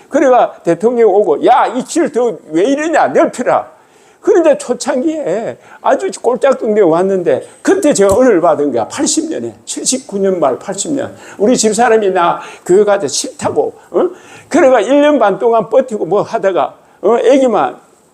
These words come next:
딸내미. 그러다가 은혜 받으니까 막 불이 막 일어나는 거야. <laughs> 여러분들 처음 믿으면 다 그렇잖아. 그래가 막 점심때 가서 날마다 여기 몬스터 누가 하나 등장했구나. 어? 그래서 시작한 것이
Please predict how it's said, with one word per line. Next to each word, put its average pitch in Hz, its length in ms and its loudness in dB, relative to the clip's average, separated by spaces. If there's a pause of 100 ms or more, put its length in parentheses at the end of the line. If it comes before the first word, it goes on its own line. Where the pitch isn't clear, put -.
(160)
딸내미. 208 520 2 (180)
그러다가 349 800 2
은혜 359 180 -2
받으니까 262 440 -2
막 170 200 -2
불이 339 280 0
막 220 200 2
일어나는 254 540 2
거야. 139 320 0 (240)
<laughs> - 260 -20
여러분들 180 480 2
처음 202 280 -2
믿으면 202 320 -4
다 117 180 -10
그렇잖아. - 580 -14 (240)
그래가 277 380 2
막 156 400 0
점심때 392 540 2
가서 285 260 2
날마다 277 720 2 (240)
여기 196 180 0
몬스터 220 540 -2
누가 165 220 0
하나 180 200 -2
등장했구나. 165 840 -2 (320)
어? 311 200 2 (240)
그래서 339 580 2
시작한 269 640 -2
것이 240 380 0